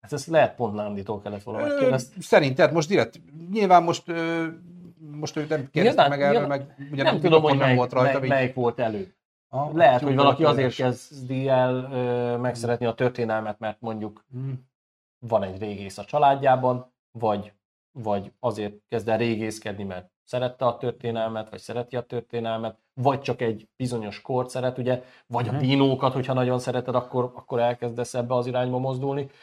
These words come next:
Speaker 1: Az, ö, tényleg érdekes, és ugye, ahol ez kicsúcsosodik, ugye beszéltünk arról, hogy, ö, említsetek, vagy beszélgessünk egy másik olyan, ö,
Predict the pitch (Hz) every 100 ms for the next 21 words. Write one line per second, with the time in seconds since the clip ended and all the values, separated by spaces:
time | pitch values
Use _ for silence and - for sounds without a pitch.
0 | - - - _ _ _ - 220 220 175
1 | 214 214 208 208 226 226 185 165 - 147
2 | 147 139 147 143 - - - _ 190 _
3 | _ 151 151 151 151 147 - _ _ _
4 | _ 151 143 143 131 - - - - 131
5 | - 110 123 127 123 123 127 135 120 156
6 | 147 117 117 113 101 110 110 110 104 110
7 | 110 113 117 113 107 104 101 107 101 -
8 | 101 101 104 117 104 104 - 113 104 107
9 | 104 110 107 123 123 113 110 113 110 107
10 | 107